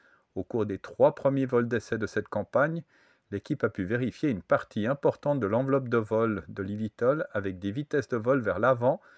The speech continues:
allant jusqu'à soixante kilomètres à l'heure et des vitesses de vol latérales de quarante-cinq kilomètres à l'heure pendant les essais.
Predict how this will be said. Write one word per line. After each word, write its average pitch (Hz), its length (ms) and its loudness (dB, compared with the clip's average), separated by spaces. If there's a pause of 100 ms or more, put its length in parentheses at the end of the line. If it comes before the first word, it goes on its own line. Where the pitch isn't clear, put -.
(260)
allant 113 220 2
jusqu'à 110 320 0
soixante - 480 0
kilomètres 135 420 -2
à 107 60 2
l'heure 107 340 2 (540)
et 107 100 -4
des 98 140 -2
vitesses 135 380 0
de 120 80 0
vol 107 240 2
latérales 123 480 4
de 101 80 2
quarante-cinq 151 600 -2
kilomètres 123 460 -2
à - 20 4
l'heure 139 180 2
pendant 135 220 0
les 113 220 -2
essais. 85 340 -10